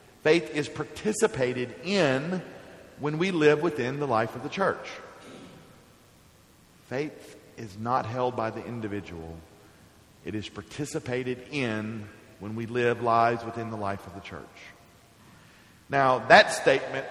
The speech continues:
forces this question. If you cannot reconcile with others, can you not then reconcile with God? Jesus answers with great clarity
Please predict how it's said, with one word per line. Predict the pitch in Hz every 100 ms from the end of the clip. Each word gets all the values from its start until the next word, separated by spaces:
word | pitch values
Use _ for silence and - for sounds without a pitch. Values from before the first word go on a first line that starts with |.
| -
forces | 160 165 - 139 117
this | 143 -
question. | - 156 - - 82 85 - - - - - -
If | 117
you | 135 175
cannot | 170 151 156
reconcile | 139 151 151 131 139 131 127
with | 110
others, | 120 135 151 151 - - -
can | 131 127
you | 120
not | 117 117 143 - - 110
then | 131 139 135
reconcile | 120 120 147 127 123 123
with | 107
God? | 107 110 113 - - - - - - - - - - - - - - _ - - - - - - - - - - -
Jesus | - 127 131 - - - -
answers | 120 147 - 95 82 90 85 - - - - - - - - _ -
with | 120 143 - - -
great | 135 143
clarity | - 143 151 110 95 104 95